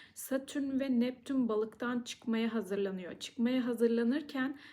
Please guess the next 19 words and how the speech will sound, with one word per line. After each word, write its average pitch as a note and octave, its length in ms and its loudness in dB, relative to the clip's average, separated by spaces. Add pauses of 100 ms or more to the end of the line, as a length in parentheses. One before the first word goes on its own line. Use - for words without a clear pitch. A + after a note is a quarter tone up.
son D4+ 480 0
bir C#4+ 140 2
hak C4+ 320 -6
ediş G3 480 -6 (120)
süreci F#3+ 440 -2
var. F#3 480 -10 (500)
Dolayısıyla B3+ 720 2
bu C4 120 -4
hak C4+ 180 -6
edişe A#3+ 340 -2
doğru A#3 240 4
giden A#3 400 0
bir A#3+ 100 2
halkı G#3 440 -8
görüyoruz. F#3 640 -2 (360)
Diğer C#4 260 0
yandan C4 460 4
baktığımızda B3 760 -2 (400)
İran'ın C4+ 600 4